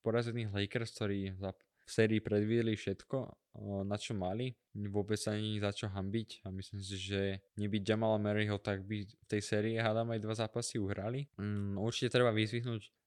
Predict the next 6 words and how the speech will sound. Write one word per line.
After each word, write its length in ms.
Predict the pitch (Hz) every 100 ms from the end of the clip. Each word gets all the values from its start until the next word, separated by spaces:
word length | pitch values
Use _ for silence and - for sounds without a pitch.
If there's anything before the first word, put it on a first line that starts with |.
| -
LeBronovú 720 | 104 101 104 117 127 123 120
snahu, 500 | - 120 127 123 127 -
Anthony 400 | 110 127 113 110
Davis 340 | 113 113 107
hral 460 | 110 110 107 104 104 - _
solidne, 800 | - - 113 127 123 123 117